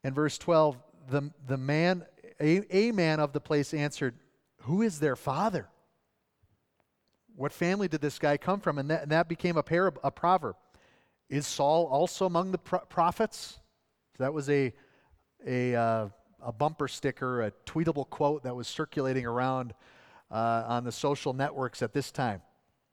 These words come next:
And when he had finished prophesying, he came to the high place. Saul's uncle said to him and to his servant, "Where did you go?" And he said, "To seek the donkeys.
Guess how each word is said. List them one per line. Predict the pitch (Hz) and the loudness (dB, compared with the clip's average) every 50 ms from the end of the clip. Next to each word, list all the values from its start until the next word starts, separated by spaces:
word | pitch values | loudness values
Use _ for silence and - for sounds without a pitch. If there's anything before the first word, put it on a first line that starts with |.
| _ _ _ _ _ _ _ _ _ _ _ _ _ _ _ _ _ _ _ _ _ - - - - - _ | _ _ _ _ _ _ _ _ _ _ _ _ _ _ _ _ _ _ _ _ _ -20 -20 -20 -20 -12 _
And | - 147 156 | -4 -2 2
when | 170 196 214 | 2 4 4
he | 214 220 214 | 6 6 6
had | 208 175 - | 6 6 4
finished | - - 214 220 214 - - - | 2 2 2 2 2 2 -2 -2
prophesying, | - 190 185 196 196 - 170 - - - 135 135 139 139 | 2 4 4 4 4 2 -2 -2 0 0 0 2 2 0
he | 143 151 | 0 -2
came | - - 170 160 160 156 | -2 0 0 0 0 0
to | 165 151 | 0 2
the | 151 135 | 2 2
high | 123 151 151 151 | 2 4 2 2
place. | 147 - - 156 139 120 - | 2 0 0 0 2 0 0
Saul's | - - 156 151 160 147 156 | 0 0 2 2 2 2 0
uncle | - 170 202 202 - 160 135 | 0 0 0 0 0 -2 -2
said | - - - 156 151 - | -2 0 0 0 0 0
to | 147 | 0
him | 147 156 147 147 165 | 0 0 0 -2 -2
and | 151 147 147 - | -2 -4 -2 -2
to | - | -2
his | 139 127 - | -2 -2 -2
servant, | - - 175 180 151 127 98 - _ _ _ _ _ _ _ _ _ _ _ - | 0 0 0 0 0 -2 -6 -8 _ _ _ _ _ _ _ _ _ _ _ -6
"Where | 139 156 175 | -4 -2 -2
did | 175 185 156 143 | -2 -2 -4 -4
you | 170 175 | -8 -4
go?" | 143 151 151 156 165 156 120 - _ _ _ _ _ _ _ _ _ _ _ _ _ _ _ _ _ _ _ _ _ _ _ _ _ _ _ _ _ _ _ _ _ _ _ _ _ _ _ _ _ _ _ _ _ _ _ _ _ _ _ _ - - _ _ _ _ _ _ _ - | -2 0 2 2 2 0 -2 -6 _ _ _ _ _ _ _ _ _ _ _ _ _ _ _ _ _ _ _ _ _ _ _ _ _ _ _ _ _ _ _ _ _ _ _ _ _ _ _ _ _ _ _ _ _ _ _ _ _ _ _ _ -20 -20 _ _ _ _ _ _ _ -2
And | 139 143 | 0 0
he | 160 165 | 0 0
said, | - - 170 156 - - | 2 4 2 2 2 0
"To | - 175 | -8 -6
seek | - - - 208 208 - - | -6 -2 0 0 0 0 0
the | 165 156 | -2 0
donkeys. | 151 160 151 175 208 208 - 139 113 95 - - - - | 2 4 4 4 4 2 -2 -6 -8 -8 -10 -14 -16 -18